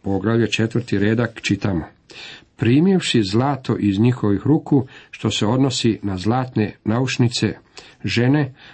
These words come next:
a također i muškarci, skinuli su svoje zlatne naušnice i dali ih Aronu.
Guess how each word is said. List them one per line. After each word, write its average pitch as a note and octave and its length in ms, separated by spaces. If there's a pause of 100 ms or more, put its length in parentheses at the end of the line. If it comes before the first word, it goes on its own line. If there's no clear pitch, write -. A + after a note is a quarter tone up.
a A2+ 120
također B2 500
i B2 60
muškarci, B2 640
skinuli C#3+ 460
su A2 160
svoje G#2+ 280
zlatne A2+ 420
naušnice A2+ 600
i D#2 60
dali G#2 360
ih - 160
Aronu. G2 300